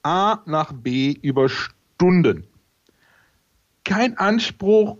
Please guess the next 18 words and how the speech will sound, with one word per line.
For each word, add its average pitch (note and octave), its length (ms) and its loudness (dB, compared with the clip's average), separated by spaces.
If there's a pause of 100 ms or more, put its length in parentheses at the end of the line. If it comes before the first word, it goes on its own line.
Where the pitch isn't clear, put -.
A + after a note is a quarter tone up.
da B2 100 -2
ist B2 220 -4
kein A3+ 280 2
Skill F3 360 2
vonnöten. G2 640 -6 (880)
Jetzt C#3+ 160 -6
haben B3+ 140 0
wir C#4 100 2
das F#3 200 0
gemacht C3+ 600 -2 (280)
und F#3 120 0
wir F3+ 100 4
sind B3 180 2
dann D#3+ 160 2
da C#3 120 2
auch D3 160 -2
unter G#3 360 2
anderem A#3 560 2